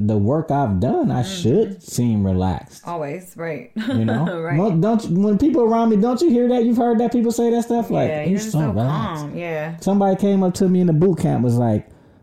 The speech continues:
Speaker 1: like, "Are you pushing Inception?" She thought I wasn't really pushing Inception.
Speaker 2: Hmm.
Speaker 1: I was like, "I think 'cause we make it look so easy and effortless,
Speaker 2: Right.
Speaker 1: because guess what it is?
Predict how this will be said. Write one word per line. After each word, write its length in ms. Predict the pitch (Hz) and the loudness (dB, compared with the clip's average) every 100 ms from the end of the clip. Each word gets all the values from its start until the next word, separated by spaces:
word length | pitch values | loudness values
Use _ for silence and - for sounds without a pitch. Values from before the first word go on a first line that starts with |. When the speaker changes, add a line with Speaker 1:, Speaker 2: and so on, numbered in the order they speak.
| - | -2
Speaker 1:
like, 140 | 127 | -2
"Are 120 | 95 131 | 0 0
you 220 | 160 190 | 2 0
pushing 500 | - 160 - 233 220 | 2 0 2 2 2
Inception?" 560 | 220 - 233 226 240 233 | 2 0 -4 -2 -2 -2
She 160 | 240 | -2
thought 240 | - 185 190 | -4 -2 0
I 60 | |
wasn't 360 | 180 185 175 170 | 0 0 0 0
really 260 | 185 170 | 0 0
pushing 420 | 160 - 185 180 180 | 0 -2 -2 0 -2
Inception. 580 | 180 269 285 - 95 - | -2 -4 -6 -6 -8 -10
Speaker 2:
Hmm. 560 | 185 180 170 165 - 139 | -14 -12 -10 -12 -8 -2
Speaker 1:
I 100 | 165 | 0
was 120 | 160 | 0
like, 280 | 143 127 - _ | 0 -2 -6 _
"I 80 | 123 | -6
think 260 | - 208 214 | -2 -2 0
'cause 160 | 180 151 | 0 0
we 100 | 151 | 0
make 260 | 147 165 | 0 -2
it 160 | 151 120 | -2 -2
look 180 | 143 156 | -2 -4
so 240 | - 156 | -2 -2
easy 360 | - 131 156 156 160 | 0 2 2 2 0
and 100 | - | -2
effortless, 440 | 196 147 135 151 | -2 -2 -2 -2
Speaker 2:
Right. 80 | 117 | -2
Speaker 1:
because 300 | 113 123 117 | -2 -2 0
guess 220 | 127 123 | -2 -2
what 100 | 147 | -2
it 60 | 175 | 0
is? 320 | 175 113 - | 0 -4 -8